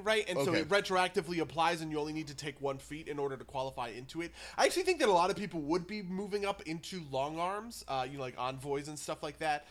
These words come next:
Speaker 1: um, because just the, the, you know, the, the, the D P S difference from the half on small arms, full on long arms is, like, pretty, pretty huge. Um,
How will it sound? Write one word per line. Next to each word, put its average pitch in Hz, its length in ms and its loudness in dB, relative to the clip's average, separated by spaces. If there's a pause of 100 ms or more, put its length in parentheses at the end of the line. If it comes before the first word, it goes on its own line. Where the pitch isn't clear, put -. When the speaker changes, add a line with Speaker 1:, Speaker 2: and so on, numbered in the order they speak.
(300)
Speaker 1:
um, 123 340 -4
because 160 540 -4 (240)
just 151 320 -8
the, 175 140 0
the, 165 340 -10
you 196 80 2
know, 175 140 2
the, 147 340 -2
the, 135 320 -2
the 139 80 -4
D 220 220 -2
P 175 200 0
S 220 220 2
difference 151 680 -4 (360)
from 175 480 6
the 202 100 2
half 185 460 0
on 165 320 0
small 170 420 0
arms, 156 320 -2
full 165 300 -2
on 151 180 -2
long 143 240 -2
arms 170 360 -2
is, 127 260 -10
like, 123 200 -8
pretty, 156 220 -8 (140)
pretty 135 180 -14
huge. 156 540 -12 (500)
Um, 127 460 -4